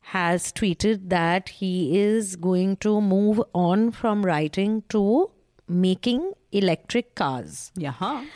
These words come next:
Speaker 1: So this is sad for many reasons because <laughs> obviously he is such an excellent, uh, writer and we don't want him to stop.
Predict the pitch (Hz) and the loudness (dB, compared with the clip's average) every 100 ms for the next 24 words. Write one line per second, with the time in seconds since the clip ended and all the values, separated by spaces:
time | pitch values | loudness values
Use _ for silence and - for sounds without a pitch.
0 | - - - _ - - 247 226 226 233 | -18 -18 -20 _ -12 -4 2 4 4 2
1 | - _ _ - 175 - 214 233 254 - | 0 _ _ -20 -16 -4 -2 0 -2 -2
2 | 240 165 165 165 - 202 196 180 180 180 | -2 0 -2 -4 -4 0 2 2 2 0
3 | 170 156 165 165 175 196 - 190 190 - | 0 0 0 -2 0 -2 2 2 0 -6
4 | - 190 165 175 - 190 190 160 160 - | -6 -4 -2 -2 0 2 2 2 -2 -14
5 | - _ - 190 180 190 160 - 175 170 | -20 _ -4 -2 0 0 -2 -4 0 0
6 | 160 - - _ 165 156 143 147 185 160 | 0 -4 -18 _ 0 2 2 2 2 2
7 | 170 170 165 170 170 185 160 151 175 175 | 2 0 0 0 0 2 0 0 -4 -4
8 | - 175 196 | -4 0 0